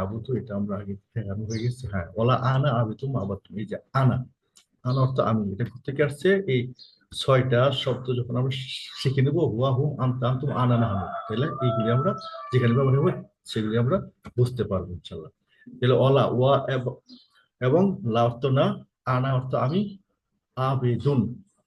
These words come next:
এই যে ইবাদতকারী, এই শব্দটা এই ফর্মেও কিন্তু ছিল। এই যে আমি আপনাকে এখানে দেখিয়েছিলাম আবেদুন,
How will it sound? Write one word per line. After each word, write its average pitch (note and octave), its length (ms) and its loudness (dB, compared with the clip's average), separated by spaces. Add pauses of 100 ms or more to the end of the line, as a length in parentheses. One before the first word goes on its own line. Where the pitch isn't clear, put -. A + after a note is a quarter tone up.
(140)
এই D3 200 2
যে G#2+ 80 -2 (880)
ইবাদতকারী, B2+ 540 2 (180)
এই C3+ 140 4
শব্দটা - 600 -4 (240)
এই D3 160 2
ফর্মেও C#3 340 2
কিন্তু A2+ 200 0 (100)
ছিল। G2 120 -2 (120)
এই F#2+ 120 -6
যে A2 80 2 (1120)
আমি G#2+ 260 -6 (120)
আপনাকে B2 600 -6 (140)
এখানে A#2 280 -2 (120)
দেখিয়েছিলাম A#2+ 1000 -2 (460)
আবেদুন, G2+ 460 -2